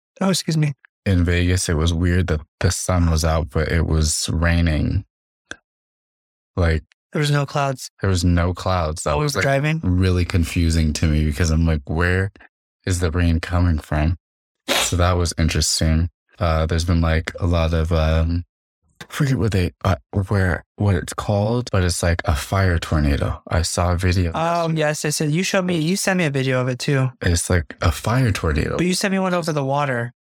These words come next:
Speaker 2: Okay, I
Speaker 1: I
Speaker 2: saw
Speaker 1: think
Speaker 2: another one, not in the water. It was in the forest.
Speaker 1: Oh, yikes.
Speaker 2: And it was so interesting to see because it's like a fire tornado.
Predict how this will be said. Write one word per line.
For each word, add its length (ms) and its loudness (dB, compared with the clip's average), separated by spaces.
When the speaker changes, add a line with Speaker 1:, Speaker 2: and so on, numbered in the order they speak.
Speaker 2:
Okay, 260 0
I 100 0
Speaker 1:
I 40 2
Speaker 2:
saw 220 0
Speaker 1:
think 80 2
Speaker 2:
another 260 2
one, 300 2
not 360 2
in 80 0
the 80 2
water. 240 2
It 120 2
was 160 2
in 80 4
the 60 2
forest. 580 -2
Speaker 1:
Oh, 200 0
yikes. 540 -2
Speaker 2:
And 640 0
it 100 0
was 180 2
so 220 0
interesting 460 -2
to 60 0
see 280 -2
because 580 0
it's 200 0
like 120 -2
a 60 2
fire 300 2
tornado. 520 0